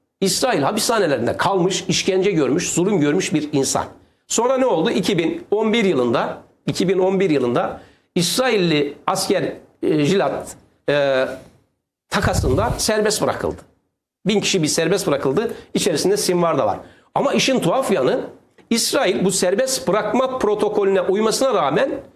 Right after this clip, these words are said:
iki, e, yirmi yıldan beri esasında Sinvar'ı arıyor. Yahya Sinvar. Neden Yahya Sinvar önemli? Yahya Sinvar Hamas için çok önemli birisiydi. Çünkü sahada olan,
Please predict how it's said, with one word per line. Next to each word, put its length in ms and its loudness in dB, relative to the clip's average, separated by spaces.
iki, 380 0
e, 120 2
yirmi 340 2
yıldan 420 2
beri 400 0
esasında 720 0
Sinvar'ı 540 0
arıyor. 260 2
Yahya 320 0
Sinvar. 460 -2
Neden 320 0
Yahya 280 2
Sinvar 340 0
önemli? 440 0
Yahya 340 2
Sinvar 400 0
Hamas 340 -2
için 180 0
çok 320 0
önemli 280 2
birisiydi. 480 -2
Çünkü 460 0
sahada 440 0
olan, 380 -2